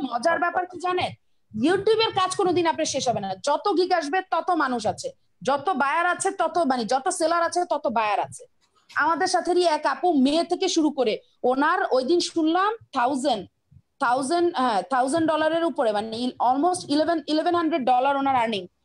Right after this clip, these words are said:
Speaker 1: মেয়ের middle থেকে, ভাইয়া। শুধু YouTube-এর কাজ করে। এবং উনি এখন level টু সেলারের কাছাকাছি চলে যাচ্ছে।
Speaker 2: কোনো YouTube-এর geek, আহ, মোটামুটি এখন অন্যান্যগুলোর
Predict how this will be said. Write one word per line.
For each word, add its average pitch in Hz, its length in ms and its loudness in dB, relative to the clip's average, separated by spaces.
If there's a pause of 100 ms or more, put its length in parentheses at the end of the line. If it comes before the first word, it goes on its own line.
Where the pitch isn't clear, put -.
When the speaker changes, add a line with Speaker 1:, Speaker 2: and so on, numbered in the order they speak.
(140)
Speaker 1:
মেয়ের 277 280 2
middle 285 300 2
থেকে, 254 260 -2
ভাইয়া। 190 280 0 (2500)
শুধু 381 240 0
YouTube-এর 349 580 2
কাজ 294 240 -2
করে। 196 220 -4 (1800)
এবং 269 180 2 (120)
উনি 320 100 2 (100)
এখন 359 140 0
level 302 260 4
টু 349 160 2
সেলারের 294 360 0
কাছাকাছি 269 360 -2
চলে 285 200 0
যাচ্ছে। - 320 -2 (1900)
Speaker 2:
কোনো 147 500 -6
YouTube-এর 143 500 0 (120)
geek, 131 180 -2 (320)
আহ, 123 280 -2
মোটামুটি 117 480 -4
এখন 110 220 -4
অন্যান্যগুলোর 123 760 -4